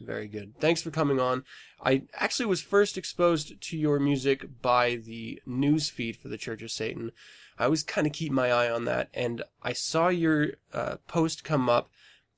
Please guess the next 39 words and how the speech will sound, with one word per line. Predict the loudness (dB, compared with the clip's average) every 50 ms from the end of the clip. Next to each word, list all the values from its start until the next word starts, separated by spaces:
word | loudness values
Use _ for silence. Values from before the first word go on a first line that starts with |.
| -14 0 4
and | 10 12 12
I | 12 12
was | 10 8 6 6
a | 4 4
little | 4 6 4 4 2 2
taken | 2 4 4 4 6 4
aback. | 4 6 6 4 4 2 0 -4
I | -4 -4
think, | -2 2 4 4 4 4 2 2
uh, | 2 2 2 2 0 -2 -8 -18 _ _ _ _ _ _ _ -16
the | -10 -6 -4 -4 -4 -2 0
album | 4 4 6 6 6 6 4 2 2
cover, | 0 -4 -4 -2 -2 -2 -2 -2 -4 -8 _ _ _ _ _ _
or | 4 4 6
at | 6
least | 4 4 2 2 0 -2
the | -4 0 6
art, | 8 8 8 8 6 0 -8 -6
cover | -6 -4 -2 0 2 4
art, | 4 4 2 0 -8 -16 -20 _ _ _ _ _ _ _ -6
um, | -4 -4 -2 -2
of | -2 -2 0
that, | 0 0 0 0 -4 _ -6
uh, | -6 -6 -6 -6
news | -4 -4 -4 -4 -4 -6 -8
feed | -8 -8 -8 -8 -6 -6 -6
and | -6 -8 -6
for | -8 -6
the | -6 -6 -6 -6
Tsum | -6 -6 -6 -6 -6
Tsum | -8 -8 -6 -6 -6 -6 -8 -10 _ -20 -20 -20 -20 -20 _ _
album | 0 2 4 4 4 2 -2 -4 -6 -8 -12 _ _ _ _ -10
was | -6 -6 -4 -4 -6 -6
incredibly | -6 -6 -6 -6 -8 -10 -2 2 4 4 4 6 4 4 4
striking, | 2 2 -2 0 0 0 0 0 -2 -6 -8 -6 -6 -6
uh, | -6 -6 -6 -6 -6 -8 -8 -10 -12 -8 -8
a | -4
bit | -2 -2 -4 -4 _ -6
provoking, | -4 -4 -4 0 2 0 0 0 -2 -6 -8 -8